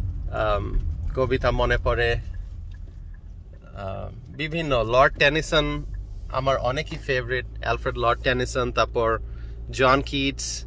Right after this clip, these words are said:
আমার ফেভারিট কবি।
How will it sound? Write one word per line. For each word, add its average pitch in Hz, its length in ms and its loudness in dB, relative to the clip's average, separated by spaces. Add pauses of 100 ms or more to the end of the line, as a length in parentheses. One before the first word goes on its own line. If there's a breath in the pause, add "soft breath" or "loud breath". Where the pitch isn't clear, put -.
(1200)
আমার 117 180 0
ফেভারিট 131 440 2
কবি। 123 380 2